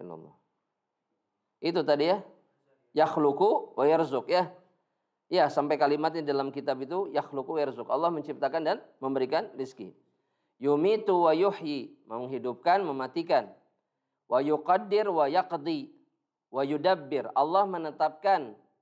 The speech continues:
menghukumi dan mengatur. Wa yad'u ibadahu wa yadulluhum ala ma fihi sa'adatuhum wa falahuhum.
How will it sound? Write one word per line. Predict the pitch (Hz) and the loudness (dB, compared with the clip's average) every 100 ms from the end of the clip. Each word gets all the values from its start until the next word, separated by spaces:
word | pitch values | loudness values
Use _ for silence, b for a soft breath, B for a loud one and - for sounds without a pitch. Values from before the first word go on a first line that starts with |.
| - | -8
menghukumi | 151 151 147 147 147 165 196 135 | -6 -4 -4 -4 -4 -2 -2 0
dan | 151 147 | -2 -2
mengatur. | 139 139 131 175 131 - _ _ _ _ _ _ _ - | -6 -6 -4 -2 -2 -6 _ _ _ _ _ _ _ -2
Wa | 139 165 | 2 4
yad'u | 196 190 190 202 | 4 2 0 0
ibadahu | 180 165 185 196 175 170 165 196 208 - - _ _ _ _ _ | -2 0 4 4 4 2 2 2 2 0 -6 _ _ _ _ _
wa | 131 156 | 0 2
yadulluhum | 165 151 196 196 185 160 196 165 | 2 2 2 2 2 0 -2 -2
ala | 170 170 165 | -2 0 0
ma | 160 147 | 0 -2
fihi | 165 208 190 175 | -4 -6 -4 -4
sa'adatuhum | 170 160 156 185 175 151 151 190 180 165 | 0 2 2 0 -2 -2 -2 -4 -2 -2
wa | 147 | -2
falahuhum. | 147 139 160 151 139 139 104 | 0 0 0 0 -4 -6 -10